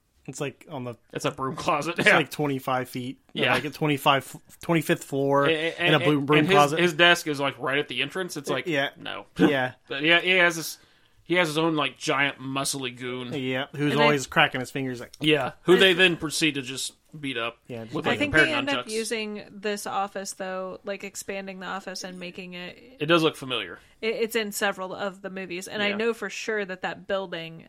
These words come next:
Speaker 3: has been featured
Speaker 2: Oh,
Speaker 3: in
Speaker 2: yeah,
Speaker 3: other
Speaker 2: yeah.
Speaker 3: movies.
Speaker 2: They dispatch the bodyguard, well, as Chang is drawing a sword. Oh, uh, which we didn't establish. Chang, uh, they say, is the son of a, was it a British guy and a China, a British father and a Chinese mother, and he's
Speaker 3: Yep.
Speaker 2: raised in Hong Kong.
Speaker 1: Yep.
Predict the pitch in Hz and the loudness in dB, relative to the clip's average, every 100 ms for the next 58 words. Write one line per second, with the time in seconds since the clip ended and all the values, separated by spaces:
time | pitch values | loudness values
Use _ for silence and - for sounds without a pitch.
0 | - 202 180 180 170 170 - - 139 104 | -16 -14 -12 -14 -12 -16 -10 -6 -4 -4
1 | 85 - - 71 - - _ 165 151 143 | -8 -10 -10 -10 -10 -18 _ -8 -6 -6
2 | - 165 165 - 143 131 131 127 123 120 | 0 0 0 -4 0 0 0 -2 -2 -4
3 | 123 - _ _ _ _ _ _ - 127 | -8 -20 _ _ _ _ _ _ -6 -4
4 | 131 127 - 160 156 139 127 139 135 131 | -2 -4 -2 0 0 -2 -8 -4 -2 -2
5 | 110 - - 147 120 117 170 165 165 160 | -4 -6 -2 -2 -2 0 0 2 -2 -2
6 | 156 170 196 170 147 135 143 131 127 _ | -4 -4 -4 -6 -8 -4 -2 -2 -6 _
7 | _ - 175 175 170 170 - 147 139 135 | _ -6 0 2 0 -4 -6 -2 -2 -4
8 | 135 - 143 135 123 131 127 135 123 123 | -6 -2 -2 -2 -6 -10 -10 -12 -12 -14
9 | _ - - 190 160 151 139 139 135 120 | _ -10 0 2 2 0 -2 -4 -4 -4
10 | 135 131 127 127 _ _ _ - 131 117 | -2 -2 -4 -10 _ _ _ -12 -8 -8
11 | 120 151 196 190 - 180 180 185 185 151 | -4 -4 -2 -4 0 2 2 0 -2 -4
12 | 139 - 165 165 143 139 180 185 185 175 | -4 -2 -2 -2 -6 -4 -4 -2 2 2
13 | 170 151 139 160 165 147 123 131 156 170 | 4 0 -2 -2 -2 -4 -2 -2 0 -2
14 | 156 139 131 139 139 127 123 143 151 175 | -2 -4 -4 -4 -4 -8 -4 -2 -2 -2
15 | 180 180 185 143 208 - | -2 -2 -2 -2 -4 -10